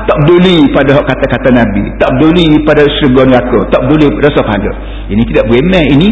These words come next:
hanya tahu. Sebab tu, ada dua perkataan yang kita kena reti.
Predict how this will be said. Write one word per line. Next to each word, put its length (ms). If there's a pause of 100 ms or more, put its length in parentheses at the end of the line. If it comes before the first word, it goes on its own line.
(140)
hanya 220 (100)
tahu. 180 (1300)
Sebab 120 (120)
tu, 100 (720)
ada 160
dua 240
perkataan 400
yang 80
kita 160
kena 160
reti. 220